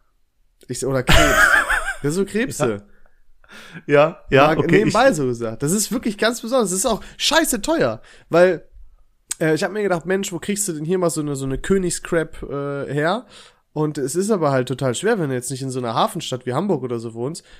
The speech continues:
Speaker 1: Und dann hab ich mal geguckt, ob man online was bestellen kann. Alter, ein Kilo kostet einfach hundertfünfzig Euro.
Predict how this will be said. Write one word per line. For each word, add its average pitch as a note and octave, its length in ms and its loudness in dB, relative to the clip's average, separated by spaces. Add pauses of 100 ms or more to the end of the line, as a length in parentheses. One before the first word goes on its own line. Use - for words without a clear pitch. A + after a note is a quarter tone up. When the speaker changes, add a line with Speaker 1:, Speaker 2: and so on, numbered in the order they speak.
(140)
Speaker 1:
Und C3 60 -12
dann C#3 80 -2
hab D#3+ 80 -2
ich - 100 -10
mal D3+ 160 0
geguckt, A#3+ 260 -4
ob C3+ 140 -4
man C#3 100 -4
online E3 240 -2
was D3+ 160 -6
bestellen G#3 380 -4
kann. A3+ 320 -8
Alter, C#4+ 420 0 (240)
ein A#3+ 140 -10
Kilo C#4+ 340 2
kostet C4+ 380 -2
einfach - 320 0
hundertfünfzig A3 720 0
Euro. E3+ 420 -4